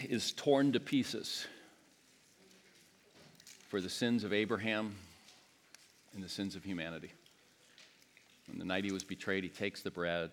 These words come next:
the bread of the Passover, and he says, "This is my body, which is broken for you." It's broken for you. Let's eat together. And he takes the cup, and he says, "This is my blood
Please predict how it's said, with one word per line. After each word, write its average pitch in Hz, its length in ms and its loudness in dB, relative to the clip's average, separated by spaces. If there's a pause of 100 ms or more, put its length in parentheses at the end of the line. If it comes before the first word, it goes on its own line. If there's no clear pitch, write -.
the - 60 -18
bread 92 200 -4
of 92 60 -2
the 85 60 -8
Passover, 80 680 -6 (240)
and 87 80 -10
he 82 60 -10
says, 80 340 -12
"This 98 260 -2
is 92 120 -8
my 82 160 -2
body, 82 380 -2
which 80 220 -12
is 78 120 -14
broken 85 600 -6 (1300)
for 78 200 -2
you." 73 180 -10 (920)
It's - 100 -20
broken 73 280 -8
for 78 180 -10
you. 71 120 -12
Let's 78 220 -10
eat 76 100 -10
together. - 340 -10 (2750)
And - 80 -12
he 76 60 -8
takes 98 240 0
the - 80 -4
cup, - 280 -2 (1000)
and - 80 -10
he 80 60 -8
says, 78 220 -6
"This 87 220 -4
is 95 100 -6
my 92 140 0
blood 76 320 -4